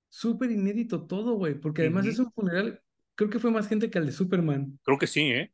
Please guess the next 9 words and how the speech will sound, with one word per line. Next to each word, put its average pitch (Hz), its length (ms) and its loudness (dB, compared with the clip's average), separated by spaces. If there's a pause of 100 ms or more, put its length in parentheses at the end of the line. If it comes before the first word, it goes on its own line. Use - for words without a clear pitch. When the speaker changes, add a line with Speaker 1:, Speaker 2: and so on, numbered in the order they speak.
Speaker 1:
<laughs> - 100 -20
El 123 80 -4
Speaker 2:
Ujú. 151 200 0
Speaker 1:
de 175 80 6
Green 180 300 6
Lantern, 160 540 2
güey. 139 220 -4
Speaker 2:
Sí. 123 200 6 (760)
Speaker 1:
Y 175 800 4